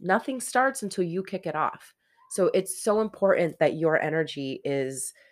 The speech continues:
cultivated and honored and revered.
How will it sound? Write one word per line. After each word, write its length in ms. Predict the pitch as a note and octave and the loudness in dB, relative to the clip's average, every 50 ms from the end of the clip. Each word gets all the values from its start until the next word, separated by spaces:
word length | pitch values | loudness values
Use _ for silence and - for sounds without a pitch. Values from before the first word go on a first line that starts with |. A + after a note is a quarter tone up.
| _ _ _ _ | _ _ _ _
cultivated 800 | - - G3+ G3 G3 G3+ E3 E3 D#3+ D#3+ D3+ D#3 D3+ D3 D3 B2+ - - | -2 0 0 0 0 0 2 2 4 4 6 6 4 4 2 0 -6 -10
and 180 | C3+ C3+ C3+ - _ - | -10 -10 -10 -10 _ -6
honored 560 | C#3+ D3+ D#3 D#3 D3+ D3 D3 D3 C#3+ B2+ - - | -4 -4 -2 0 0 0 0 0 -2 -4 -6 -8
and 420 | C3+ C3 C3 C3 B2+ B2+ B2+ C3 - - _ _ | -6 -6 -4 -4 -6 -8 -10 -12 -14 -20 _ _
revered. 440 | - C#3+ C3 - B2 A2+ F#2 - - | -12 -10 -6 -4 -2 -2 -2 -2 -4